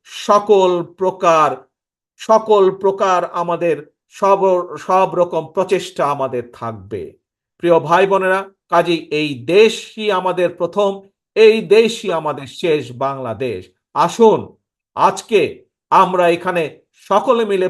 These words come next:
প্রতিজ্ঞা গ্রহণ করি। কি সেই প্রতিজ্ঞা? যেই শত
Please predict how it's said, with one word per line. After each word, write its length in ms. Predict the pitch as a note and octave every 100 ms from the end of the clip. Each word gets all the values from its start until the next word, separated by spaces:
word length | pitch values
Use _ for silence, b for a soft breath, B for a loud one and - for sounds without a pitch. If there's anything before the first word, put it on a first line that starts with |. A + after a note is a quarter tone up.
| F#3
প্রতিজ্ঞা 500 | F#3 A3+ F3 F#3 E3+
গ্রহণ 360 | D#3+ D3+ D3+ C#3+ -
করি। 220 | A#2+ G2+ - _ _ _ -
কি 80 | F#3 F#3+
সেই 160 | G#3+ G#3 A3
প্রতিজ্ঞা? 480 | G#3+ A3 F#3 G#3+ G#3+ A3+ - _ _ -
যেই 280 | A#2+ G#3 G3+ -
শত 240 | - A3